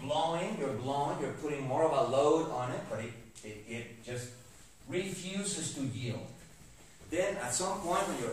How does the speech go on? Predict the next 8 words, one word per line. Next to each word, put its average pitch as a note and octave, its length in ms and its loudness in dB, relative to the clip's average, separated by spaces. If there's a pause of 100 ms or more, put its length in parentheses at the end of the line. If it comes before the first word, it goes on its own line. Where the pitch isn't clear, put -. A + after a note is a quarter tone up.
your A#2 160 0
face D3 360 2
is - 120 -2
all D3 200 4
red, - 580 0 (260)
and G#2 80 -10
you A2+ 60 -2
go, A2+ 220 0